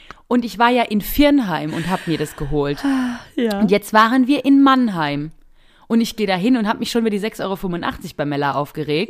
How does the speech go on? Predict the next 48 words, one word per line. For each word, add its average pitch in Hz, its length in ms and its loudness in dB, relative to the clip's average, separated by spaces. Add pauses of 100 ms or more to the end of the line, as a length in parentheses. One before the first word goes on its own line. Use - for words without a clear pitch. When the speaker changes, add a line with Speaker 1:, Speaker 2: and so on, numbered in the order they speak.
Speaker 2:
Mhm. 311 320 6
Speaker 1:
Und 202 60 -4
dann 202 100 -4
kommen 247 240 0
wir 220 80 0
da 196 80 2
hin 240 240 0
und 214 100 -2
wir 226 80 2
bestellen 208 440 -4
zweimal 240 400 0
die 220 160 -4
in 208 140 -2
klein. 233 460 2 (240)
Und 330 160 0
in 285 200 2
Mannheim 294 480 4
kostet 285 340 0
die 302 100 0
sieben 339 320 2
Euro 277 300 4
dreißig, 262 720 4
die 320 80 -2
kleine. 320 500 -2 (1300)
Und - 1200 -6
ich - 80 -4
stand 339 300 0
wirklich 359 340 -6
da 285 200 8
und 277 100 4
hab 285 100 -2
sie 254 120 -2
nur 262 100 4
angesehen. 226 340 0 (260)
"Uns 247 220 4
kehrt's 185 300 0
auch 156 80 0
nicht 151 140 -2
anders 151 260 -2
da, 165 140 -2
wirklich." 180 420 -2
Das 190 100 2
ist 208 200 2
wirklich, 240 360 0
also, 220 200 0 (100)
nee. 208 400 0 (360)
Nee, 240 300 2
wirklich. 202 460 -4